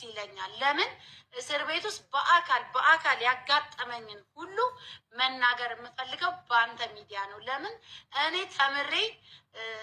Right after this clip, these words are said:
ነገሮችን ሁሉ አውቄ የመንፈሳዊ ውጊያን ተዋግቼ፣ እ፣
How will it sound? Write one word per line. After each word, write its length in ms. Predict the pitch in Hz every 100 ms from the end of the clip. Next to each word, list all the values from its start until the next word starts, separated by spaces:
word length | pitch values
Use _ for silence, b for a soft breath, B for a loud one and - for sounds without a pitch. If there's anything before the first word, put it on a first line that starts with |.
| 214 214 - 226
ነገሮችን 520 | 269 294 311 330 330
ሁሉ 260 | 320 415 403 359 - -
አውቄ 440 | 240 277 294 - - 330 480 b b b _ 247
የመንፈሳዊ 600 | 262 311 294 277 285 262 240
ውጊያን 840 | 220 285 - _ _ - 165 226 214 - b b _ 262
ተዋግቼ፣ 580 | 254 269 262 277 - 359 392 508 - b b _
እ፣ 80 | 440